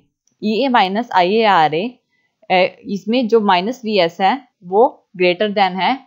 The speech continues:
minus ईए min-, minus आईए आरए के। अब इस इक्वेशन को हम ऐसे लिख सकते हैं, ईए minus आईए आरए upon वीएस, माइनस से माइनस कैंसिल कर दिया। तो ये क्या हुआ, यानी कि जो हमारी सोर्स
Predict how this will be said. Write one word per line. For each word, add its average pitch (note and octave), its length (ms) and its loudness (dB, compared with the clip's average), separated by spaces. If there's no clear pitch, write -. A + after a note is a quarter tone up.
minus F3 300 -2
ईए F3+ 440 -8
min-, D#3+ 320 -4
minus F3 400 -4
आईए F3 320 -2
आरए C#4 300 2
के। C4+ 180 -6
अब - 180 2
इस D4 200 -8
इक्वेशन C#4+ 380 -4
को D4+ 80 -2
हम C#4+ 140 2
ऐसे C4 180 2
लिख C#4 120 -4
सकते - 340 -10
हैं, F3 360 -4
ईए B3+ 300 0
minus B3+ 480 0
आईए G3 340 2
आरए G3 340 4
upon G#3 340 -2
वीएस, F#3 500 -2
माइनस E3+ 280 -4
से A3 60 -10
माइनस G3 280 -4
कैंसिल B3+ 300 -2
कर C4 180 -2
दिया। A#3 240 -6
तो B3 60 4
ये C#4 180 0
क्या C#4 200 2
हुआ, E3 360 -4
यानी G3 280 0
कि D4 180 -6
जो D4+ 160 -4
हमारी C4+ 400 -2
सोर्स B3+ 640 0